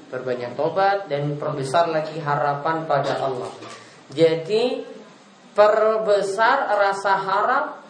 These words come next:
namun takutnya juga masih ada. Jadi jangan unggulkan salah satu. Perbesar rasa harapnya, ya, dan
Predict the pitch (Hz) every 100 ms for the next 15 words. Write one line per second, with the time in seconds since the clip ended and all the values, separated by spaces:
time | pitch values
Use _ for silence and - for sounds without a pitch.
0 | - - - 170 185 240 247 202 202 214
1 | 247 208 202 202 175 180 165 160 120 -
2 | - - - - - - - - 214 202
3 | 196 233 220 202 - - 233 214 214 214
4 | - - - - - - - - - 185
5 | 190 214 208 202 196 196 233 202 190 208
6 | 170 143 - - - - - - - -
7 | - 151 165 202 214 196 185 180 180 170
8 | 202 220 254 320 - - - - - -
9 | 143 156 196 208 180 185 226 285 330